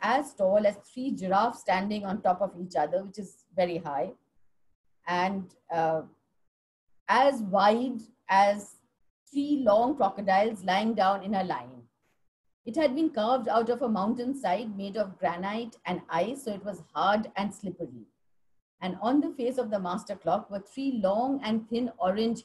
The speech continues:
hands. You know, like a clock has, uh, like when you look at a clock, it has hands, what we call hands.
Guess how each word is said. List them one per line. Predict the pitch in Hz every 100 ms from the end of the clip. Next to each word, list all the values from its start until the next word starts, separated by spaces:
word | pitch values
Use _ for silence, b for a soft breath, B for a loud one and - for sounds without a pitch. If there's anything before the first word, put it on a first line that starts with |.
| -
hands. | 160 139 120 123 _ _ _ _ _ -
You |
know, | 330
like | 311 285
a | 285
clock | 285 226 262 277
has, | 233 240 -
uh, | 202 196
like | 220 208
when | 226 240
you | 247
look | 226
at | 240 240
a | 233 208 170 _ _ _ _ - 165 - _
clock, | 220 190 -
it | 214
has | 247 247 - 202
hands, | 226 170 139 143
what | 214
we | 262
call | - 214
hands. | 202 170 143